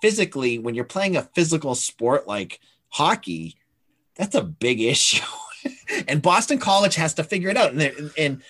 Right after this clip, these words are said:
you know, they're, they're, they're working the transfer portal now to get some of these Grizzly or, you know, for college age guys in to kind of fill the ranks a little bit so they can get that experience. But B C's kind of, um,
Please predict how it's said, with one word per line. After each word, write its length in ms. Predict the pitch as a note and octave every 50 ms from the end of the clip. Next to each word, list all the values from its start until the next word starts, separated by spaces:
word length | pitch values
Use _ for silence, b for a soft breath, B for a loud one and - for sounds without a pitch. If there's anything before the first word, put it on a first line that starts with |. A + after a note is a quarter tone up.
| B B B B B
you 160 | D3 D#3 D#3
know, 100 | D3+ D3+
they're, 160 | D3 E3+ E3+
they're, 240 | D#3 D#3 E3 D#3+ D3+
they're 180 | D3 D3+ E3 D#3
working 340 | C#3 D3 D#3+ E3 - E3+
the 140 | C#3 B2+ A#2+
transfer 420 | - - - D3+ E3 F#3+ - E3+ B2+
portal 320 | - - B2+ A#2 G#2+ G#2
now 180 | G#2+ G#2+ G#2+ G#2+
to 100 | G#2 A2+
get 240 | G2 A#2 A#2+ - _ -
some 160 | - - B2+
of 60 | A#2+
these 160 | A2 G#2+ F#2 F2+
Grizzly 480 | E2 G#2+ A#2 A#2 A2+ A2+ A2+ A2+ G#2+
or, 220 | G#2 G2+ G2 - _ _ _ -
you 280 | A#2 G#2+ - - F2 E2
know, 60 | D2+ -
for 240 | - - - D#2 - _ _
college 420 | - - G#2+ G2 G2 F#2+ - - - -
age 400 | - E2 E2 E2 F2 - - B B B B B B B _ -
guys 360 | - B2+ A#2+ B2+ C3 B2+ G#2
in 300 | G#2 A#2 C3+ C#3+ C3+ A#2 G2+
to 100 | B2 A#2
kind 260 | - B2 A2+ A2 G2+
of 100 | G2 -
fill 200 | - - C3+ A#2+
the 140 | A2 A2+ F#2+
ranks 360 | F2 G2+ G#2+ B2 C3+ D3+ -
a 40 | F3+
little 220 | E3 E3+ E3 E3+
bit 200 | E3+ F3 F3 E3
so 100 | - -
they 120 | C3 A#2 A2
can 160 | G#2 G#2+ G2+
get 220 | F2+ G#2+ A2 -
that 120 | - C#3 C#3+
experience. 460 | D3+ D3 - - F3 D#3+ E3+ F#3 D#3+
But 200 | - C#3+ B2 - - B B B B B B B B B -
B 140 | F3 F#3+ G#3
C's 460 | G3+ - G#3+ G#3 F3+ D#3 - - - -
kind 220 | - D3+ C#3 C3
of, 180 | B2 B2 A#2 A#2
um, 460 | A2 G#2 G#2 G2 F#2+ F#2+ F#2 F#2